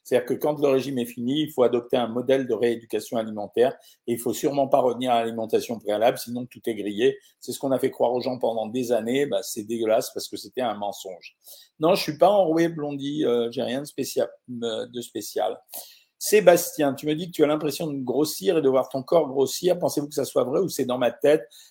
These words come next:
Alors, euh, oui, les gens qui ont été obèses, euh, ou qui ont été gros, euh, plus jeunes, la plupart du temps, ils n'arrivent pas à envisager leur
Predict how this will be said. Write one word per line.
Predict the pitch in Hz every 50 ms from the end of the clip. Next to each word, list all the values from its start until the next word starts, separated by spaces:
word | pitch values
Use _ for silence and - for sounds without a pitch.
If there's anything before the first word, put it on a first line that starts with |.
| _
Alors, | - 127 135 131 120 - - - _ _ -
euh, | 131 127 123 120 120
oui, | 123 127 143 160 180 202 - -
les | 127 131 135 131
gens | 123 165 170 170
qui | - 165
ont | 147 127
été | - 139 139 - 147 135 135 -
obèses, | 151 147 135 135 127 131 139 135 127 123 123 - - _ -
euh, | 117 113 113 110 107 104 101 101
ou | 120 117
qui | - 135
ont | 127
été | 127 123 123 - 123 117
gros, | 113 104 101 127 135 135 135 135 _ - - _ _ _ -
euh, | 131 113 107 104 107
plus | - 151 147 131
jeunes, | 107 123 120 110 117 156 139 104 - _
la | 123 127 120
plupart | - - 123 127 123 123 123
du | 120 120
temps, | - 160
ils | 156 131 135
n'arrivent | 120 - 127 -
pas | - 160 147
à |
envisager | 135 123 120 120 120 120 131 120 110 107 127 143 147
leur | 135 117 104 -